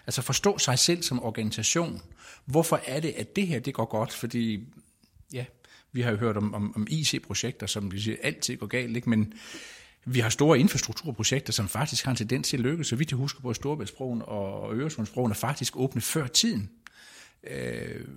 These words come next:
hvorfor er det sådan? Øh, det, det, det synes jeg egentlig er interessant, fordi vi har altid fokus på det, der ikke virker.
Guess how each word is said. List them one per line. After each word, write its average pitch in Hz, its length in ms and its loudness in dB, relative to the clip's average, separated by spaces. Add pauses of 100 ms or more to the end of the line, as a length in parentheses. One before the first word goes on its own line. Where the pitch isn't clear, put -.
hvorfor 143 340 4
er 135 120 0
det 143 180 2
sådan? 120 400 2 (120)
Øh, 110 380 -6 (460)
det, 143 120 -8
det, - 0 -
det 139 200 -8
synes 151 180 0
jeg 147 60 2
egentlig 131 180 0
er - 20 0
interessant, 123 480 0
fordi 113 160 0
vi 104 160 2
har 92 280 -2
altid 135 300 0
fokus 127 300 0
på - 80 -20
det, 107 80 -6
der 107 60 -8
ikke 190 200 0
virker. 135 320 2